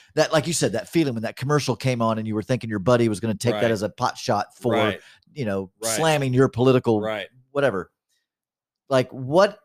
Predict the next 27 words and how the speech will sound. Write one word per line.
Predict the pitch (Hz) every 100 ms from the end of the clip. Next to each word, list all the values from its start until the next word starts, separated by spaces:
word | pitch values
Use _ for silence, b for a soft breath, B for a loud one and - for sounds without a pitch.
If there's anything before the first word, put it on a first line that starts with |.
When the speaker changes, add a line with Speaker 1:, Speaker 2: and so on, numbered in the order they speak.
| _ _ _ 135
Speaker 1:
what | 160 214 214
do | 143 147
we | 135 185 208
do | 151 143
as | 123
individuals | 123 120 98 123 160 123 107 98 95 - _ _ _ _ _
to | - 117
grow | 98 101 113 139 165 156 120 101 90 95 95 _ _ _ _ _ _ _ -
to | 131
the | 123
point | 127 135 127
where | 123 120
we're | 107 110
not | 104 117 143 -
triggered? | - 107 90 69 62 87
Speaker 2:
I |
think | 156 220
this | 165 165
is | 151
where | 135 117
I | 120
brought | 156 120
up, | 110 95 _
Steve, | - - 120 107
you, | 107 110 123
you | 113 110
had, | 113 92